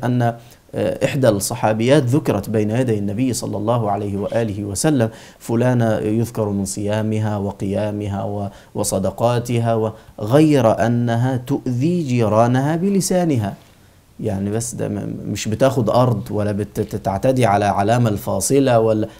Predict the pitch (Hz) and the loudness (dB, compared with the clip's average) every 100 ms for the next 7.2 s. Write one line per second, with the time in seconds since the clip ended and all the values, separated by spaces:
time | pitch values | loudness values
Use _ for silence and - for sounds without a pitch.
0 | - 120 151 190 170 110 127 - 123 - | -4 2 4 4 2 0 -2 -2 -6 -4
1 | 151 - - 254 - - 196 - - - | -2 -2 -2 -2 -2 -10 -12 -14 -20 -2
2 | 196 226 170 123 123 123 120 - 156 208 | 4 6 4 0 -6 -8 -8 -4 -2 2
3 | 208 135 120 123 - - - - - - | 4 4 2 -2 -2 -4 -6 -12 -16 -20
4 | - - - - - 165 196 147 165 147 | -20 -20 -20 -20 4 6 8 6 4 2
5 | 123 127 120 107 98 107 110 120 175 202 | 0 0 0 -2 -2 -4 -2 2 2 2
6 | 226 220 165 190 185 170 160 143 120 113 | 4 4 4 4 6 8 8 6 6 0
7 | 107 | 0